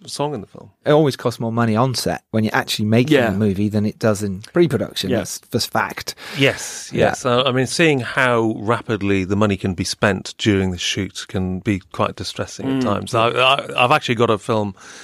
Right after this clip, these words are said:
Speaker 1: which is shooting right now. It, it, it wraps tomorrow.
Speaker 2: Oh, what's it
Speaker 1: In
Speaker 2: called?
Speaker 1: fact. It's called Surviving Christmas.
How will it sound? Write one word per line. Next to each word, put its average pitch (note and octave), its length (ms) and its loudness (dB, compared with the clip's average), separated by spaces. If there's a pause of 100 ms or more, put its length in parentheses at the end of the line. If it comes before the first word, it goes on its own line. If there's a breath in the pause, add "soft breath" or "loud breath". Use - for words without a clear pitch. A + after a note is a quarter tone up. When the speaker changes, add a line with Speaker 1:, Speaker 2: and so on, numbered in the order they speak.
(160 loud breath)
Speaker 1:
which A2 120 0
is A2 80 0
shooting A2 380 0
right G2+ 240 0
now. G2+ 320 0
It, F#2 200 -6
it, G2+ 420 -4
it G#2 180 -6
wraps - 320 -6
tomorrow. A2+ 560 -2
Speaker 2:
Oh, D3+ 80 2
what's B2+ 240 0
it B2 60 -2
Speaker 1:
In - 40 -10
Speaker 2:
called? F3 320 -4
Speaker 1:
fact. - 40 -20 (280 loud breath)
It's - 120 -16
called D3+ 420 4
Surviving C#3 720 2
Christmas. - 800 -8